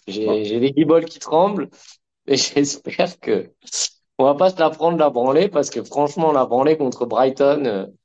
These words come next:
Speaker 2: Là, ça serait vraiment pour le, pour les supporters de l'O M, là, la saison européenne,
Speaker 1: ça
Speaker 2: elle serait
Speaker 1: fait beaucoup,
Speaker 2: vraiment
Speaker 1: là,
Speaker 2: Ouais,
Speaker 1: avec
Speaker 2: ça
Speaker 1: le
Speaker 2: fait beaucoup.
Speaker 1: Pana,
Speaker 2: Ouais,
Speaker 1: euh,
Speaker 2: ça fait beaucoup. Ça fait,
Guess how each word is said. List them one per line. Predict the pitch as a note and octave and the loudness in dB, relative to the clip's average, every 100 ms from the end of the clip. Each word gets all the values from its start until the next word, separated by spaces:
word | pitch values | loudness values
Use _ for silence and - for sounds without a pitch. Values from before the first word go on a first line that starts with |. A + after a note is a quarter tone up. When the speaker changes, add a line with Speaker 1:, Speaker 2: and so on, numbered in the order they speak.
| - | -4
Speaker 2:
Là, | A2 | -2
ça | B2 B2 | 0 -2
serait | - A#2+ | 0 2
vraiment | B2+ C3+ | 2 2
pour | C3 B2 | 0 2
le, | A#2+ A2+ | 2 0
pour | A#2 | -2
les | A#2 | -4
supporters | A2+ - A#2 A#2+ | -4 -6 -4 -2
de | A#2+ | -2
l'O | B2 | -2
M, | C3 | -4
là, | A#2+ | -4
la | A2+ | -6
saison | A2 A#2+ A#2 A2+ | -8 -10 -8 -8
européenne, | A2 B2 C#3 | -6 -2 -2
Speaker 1:
ça | B2+ C#3+ | 0 0
Speaker 2:
elle | |
serait | C#3+ C#3 | 2 0
Speaker 1:
fait | |
beaucoup, | C#3+ | 2
Speaker 2:
vraiment | D3+ - D#3 | 0 0 0
Speaker 1:
là, | C#3 B2+ B2 A2+ | 4 4 0 -2
Speaker 2:
Ouais, | A#2+ | 0
Speaker 1:
avec | B2 | 0
Speaker 2:
ça | B2+ | 2
Speaker 1:
le | C3 | 0
Speaker 2:
fait | |
beaucoup. | B2 C3+ | 2 2
Speaker 1:
Pana, | C3 C#3+ C#3+ C3+ A2+ | 4 2 4 4 2
Speaker 2:
Ouais, | C3 B2 | 2 0
Speaker 1:
euh, | |
Speaker 2:
ça | C3+ | -2
fait | C3+ D#3+ | -4 -4
beaucoup. | C#3+ D3 A#2 - | -4 -4 -6 -14
Ça | - | -14
fait, | A#2 C3 B2 | -10 -6 -6